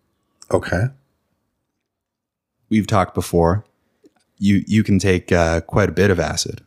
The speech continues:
Speaker 2: and be fine.
Speaker 1: Yeah.
Speaker 2: I've got a bit of a lower tolerance, but this could just be, uh, life experience and all these things.
Speaker 1: Definitely.
Speaker 2: I think that's more likely. Um, but, uh,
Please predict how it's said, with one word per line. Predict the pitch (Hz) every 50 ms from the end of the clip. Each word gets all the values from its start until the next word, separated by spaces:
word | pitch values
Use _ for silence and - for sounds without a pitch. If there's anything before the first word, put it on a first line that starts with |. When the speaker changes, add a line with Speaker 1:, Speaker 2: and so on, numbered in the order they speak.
| _ _ _ - -
Speaker 2:
and | - 87
be | - 82
fine. | 78 - 104 95 78 78 - - - - _ _ _ _ _ _
Speaker 1:
Yeah. | - - 156 160 147 - - - -
Speaker 2:
I've | 98 101 -
got | 104 92 92
a | 87
bit | 82 92 85
of | 87 87 82 80
a |
lower | 82 80 80 80 - -
tolerance, | 80 - - 87 92 87 78 - 101 - - -
but | - _ - 82 82 -
this | - 107 104
could | - - 98 85
just | 87 82 - - -
be, | 80 78 78 82
uh, | 78 78 78 78 78 78 - _ _
life | - 90 82 80 -
experience | - - - - 95 95 98 107 120 127 -
and | - -
all | - 87
these | 85 87 87 - -
things. | - 90 85 95 120 131 - _ _ _ _ _ _ _ _ _
Speaker 1:
Definitely. | - 110 87 - 107 98 90 87 92 107 131 135 135 - _ _ _ _ -
Speaker 2:
I | 90
think | 85 82 85
that's | 80 78 -
more | 87 85 95 98 92 87
likely. | 76 76 76 76 - - - 101 110 - _ _ -
Um, | 82 80 82 82 82 82 80 80 80 80 80 80 87 - _ _ _ _ _ _ _ _ _ _ _ _ _ - -
but, | - 98 101 107 98 95 87 - _ _ - -
uh, | 87 85 85 85 87 85